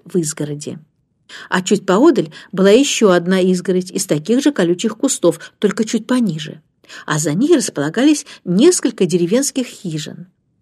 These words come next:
Были они построены из сухих сучьев, скреплённых глиной.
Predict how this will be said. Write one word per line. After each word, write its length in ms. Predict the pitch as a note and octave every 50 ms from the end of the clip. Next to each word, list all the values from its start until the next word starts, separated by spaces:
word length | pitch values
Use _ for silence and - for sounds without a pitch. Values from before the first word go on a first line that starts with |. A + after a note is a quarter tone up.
| _ _ _ _ -
Были 220 | A3+ F#3 G#3+ G3+
они 180 | G3 F#3+ F#3 F3+
построены 680 | F3+ F3+ F3+ - - - A#3+ B3 A#3 G3 F#3 F3+ F#3 - - _
из 140 | - G3+ -
сухих 340 | - G#3+ - - G3+ F#3+ -
сучьев, 460 | - - F4+ F4+ - - F3 D3+ - _ _ _ -
скреплённых 600 | - - - A3 A3 A3+ A#3 C4 B3 A#3+ B3 G#3+
глиной. 520 | F3 D#3 D#3 D#3+ D3+ D3 C#3+ C#3+ D3 -